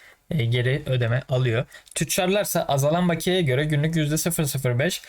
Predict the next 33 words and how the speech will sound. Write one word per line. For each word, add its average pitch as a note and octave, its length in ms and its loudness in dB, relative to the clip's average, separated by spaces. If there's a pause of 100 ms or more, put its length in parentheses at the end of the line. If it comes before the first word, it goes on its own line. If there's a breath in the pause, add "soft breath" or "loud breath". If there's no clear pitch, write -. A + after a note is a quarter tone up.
(200 loud breath)
olmak E3 320 0
üzere B2+ 280 2
katkıda D#3 480 -2
bulunan A2+ 240 0
maliyetin C#3 540 2
yüzde C3+ 300 2
yüzünü C#3 280 2
geri B2+ 280 2
almakta. C3+ 640 0 (420 loud breath)
E, B2+ 100 0
yatırımcılar D3+ 720 2
da F3 160 0 (200 loud breath)
ilk G#3 220 -2
yatırımının A#2+ 380 0
yüzde B2+ 360 2
yedi B2 260 2
nokta E3 240 0
yirmi C3 240 2
beş D3+ 180 0
ile B2 180 0
çarpımı C3+ 640 0
esas - 420 -2
alınarak D#3+ 520 2 (360 loud breath)
günlük C#3 340 2
sıfır C#3+ 380 0
nokta A#2 300 -2
sıfır C3+ 460 -2
beş A2+ 220 -2
oranında C#3 400 0
kar B2 320 0
elde C3 280 0
edecektir A#2+ 540 0
diyor. D3 180 0